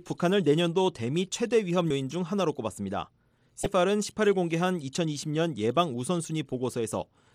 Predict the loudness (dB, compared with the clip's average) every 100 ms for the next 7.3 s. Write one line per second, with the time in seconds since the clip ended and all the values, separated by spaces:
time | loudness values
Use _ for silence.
0 | _ -2 0 4 4 6 0 -4 _ 0
1 | 2 2 -2 -2 -2 -2 0 0 0 -6
2 | -2 -2 -2 -4 -4 0 -2 -2 -4 -4
3 | -4 -4 -4 -4 -2 -2 -4 -8 _ _
4 | -2 0 2 2 2 0 -2 0 -2 0
5 | -4 -2 -4 -4 -4 -6 -6 -4 -2 -4
6 | -4 -6 -2 -2 -2 -4 -4 -2 -4 -6
7 | -8 -6 -6